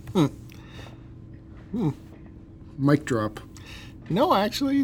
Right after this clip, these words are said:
Speaker 1: yeah. Uh, uh, well, whatever.
Speaker 2: All right, so
Speaker 1: Anyways,
Speaker 2: you
Speaker 1: a lot of, a lot of barbecues at every place we went at. Finally, at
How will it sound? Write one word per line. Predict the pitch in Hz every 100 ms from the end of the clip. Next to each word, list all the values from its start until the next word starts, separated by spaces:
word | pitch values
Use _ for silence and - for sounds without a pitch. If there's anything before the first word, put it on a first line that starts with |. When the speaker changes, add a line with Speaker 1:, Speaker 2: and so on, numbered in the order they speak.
| 254
Speaker 1:
yeah. | 226 196 226 - -
Uh, | 165 160 156 151 143 - - - - - -
uh, | 147 139 131 - - -
well, | - 104 101 -
whatever. | - 190
Speaker 2:
All | 143
right, | 175
so | 175 185
Speaker 1:
Anyways, | 175 175 131 123
Speaker 2:
you | 139
Speaker 1:
a |
lot | 160 196 190
of, |
a | 170
lot | 165 208
of | 180 131
barbecues | 151 156 151 - 135 120 110
at | 110
every | 123 123
place | 120 127 117
we | 113
went | 104 104
at. | 104
Finally, | - 131 151 123
at | 101